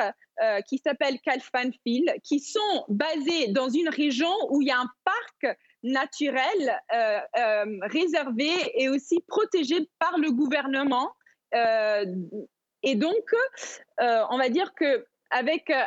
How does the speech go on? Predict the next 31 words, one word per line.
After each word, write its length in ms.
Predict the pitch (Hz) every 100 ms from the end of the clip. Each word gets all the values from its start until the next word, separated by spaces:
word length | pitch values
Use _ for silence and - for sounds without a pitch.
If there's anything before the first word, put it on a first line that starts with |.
| -
un 280 | 240 240 247
ami, 440 | 247 277 311 294
euh, 260 | 196 208 196
qui 160 | -
a 40 | 226
travaillé 520 | - 247 240 262 262
dans 360 | 196 233 220 214
National 420 | 233 254 254 233
Geographic, 580 | 226 220 220 - 294 208
donc 240 | 233 226
un 120 | 214
freelance, 640 | - 269 240 247 427 - 233 - _ _
on 140 | 254 277
a 160 | 277 - - -
créé 220 | - 427 453 349
ensemble 520 | 302 277 294 349 233 -
un 120 | 247
mini 320 | 277 403 427
documentaire 840 | 302 294 294 262 240 247 220 311
qui 100 | -
a 20 | 240
été 200 | 247 240
présenté, 800 | - 339 302 294 - 285 285 240
euh, 200 | 214 208
cet 160 | 294 285
été 300 | 285 311 294
au 60 |
Festival 460 | 240 254 - 247 240
de 80 | 220
Cannes 360 | - 220 294
dans, 280 | 233 226 226